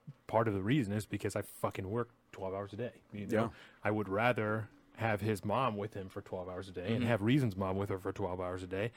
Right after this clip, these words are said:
Speaker 1: than some fucking person that I don't know, you know,
Speaker 3: Mm-hmm.
Speaker 2: Yeah.
Speaker 1: whether, even if you're a great person or whatever, some fucking person that I don't know that is gonna end up knowing my kid better than either I or his mom does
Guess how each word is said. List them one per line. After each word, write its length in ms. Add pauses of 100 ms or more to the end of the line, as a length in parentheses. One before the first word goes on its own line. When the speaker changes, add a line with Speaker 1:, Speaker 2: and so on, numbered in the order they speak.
(280)
Speaker 1:
than 360 (460)
some 220
fucking 300
person 320
that 80
I 100
don't 140
know, 340
you 140
know, 120
Speaker 3:
Mm-hmm. 80
Speaker 2:
Yeah. 60
Speaker 1:
whether, 200
even 240
if 120
you're 140
a 60
great 260
person 320
or 80
whatever, 260
some 200
fucking 240
person 240
that 80
I 40
don't 140
know 240 (300)
that 180
is 140
gonna 160
end 160
up 120
knowing 320
my 140
kid 320
better 220
than 260
either 300
I 180
or 220
his 160
mom 240
does 320